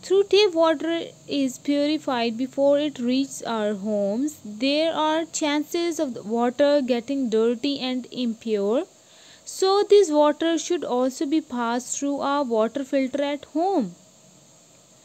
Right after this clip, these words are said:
as you seen a water filter in your school।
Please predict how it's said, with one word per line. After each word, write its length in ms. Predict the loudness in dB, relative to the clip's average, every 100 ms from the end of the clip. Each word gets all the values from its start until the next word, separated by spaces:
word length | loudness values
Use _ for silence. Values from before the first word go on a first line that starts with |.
| -20 -20 -8
as 580 | -2 -2 -2 -4 -10 -20 -20 _ _ _ _ _ -14
you 300 | -4 0 2
seen 580 | 0 -2 -2 -2 -4 -6 -6
a 160 | -4
water 420 | -4 -2 -2 -2 -2
filter 320 | 0 2 2
in 160 | 0
your 160 | 2 0
school। 560 | 0 -2 2 4 2